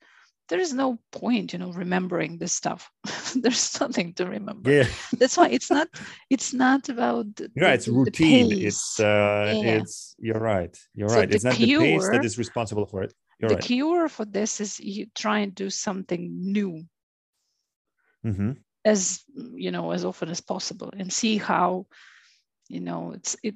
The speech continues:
Speaker 1: this new
Speaker 2: But would
Speaker 1: experience
Speaker 2: that
Speaker 1: was like
Speaker 2: actually,
Speaker 1: an
Speaker 2: would that
Speaker 1: anchor.
Speaker 2: actually, would, would, would trying something new, s-,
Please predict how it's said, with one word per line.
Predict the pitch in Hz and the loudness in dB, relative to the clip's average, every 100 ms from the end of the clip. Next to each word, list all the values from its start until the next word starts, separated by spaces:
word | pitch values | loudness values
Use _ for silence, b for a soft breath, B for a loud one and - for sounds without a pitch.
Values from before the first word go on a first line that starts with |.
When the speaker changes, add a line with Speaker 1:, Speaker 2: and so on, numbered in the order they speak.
| 202 | -6
Speaker 1:
this | 208 - - | -4 -4 -4
new | 202 226 247 | -2 0 4
Speaker 2:
But | 202 165 | 6 8
would | 220 | 8
Speaker 1:
experience | 226 | 6
Speaker 2:
that | 233 | 6
Speaker 1:
was | |
like | 214 226 | 6 6
Speaker 2:
actually, | 214 190 | 6 8
Speaker 1:
an | 165 | 8
Speaker 2:
would | 175 | 8
that | 190 | 8
Speaker 1:
anchor. | 175 | 6
Speaker 2:
actually, | 175 - 170 - - - | 6 6 6 6 -4 4
would, | 151 135 | 4 6
would, | 151 147 | 4 2
would | 143 | -2
trying | - 147 151 | -2 -6 -6
something | 147 147 135 143 | -6 -10 -8 -6
new, | 139 123 | 0 0
s-, | 120 - | 0 -8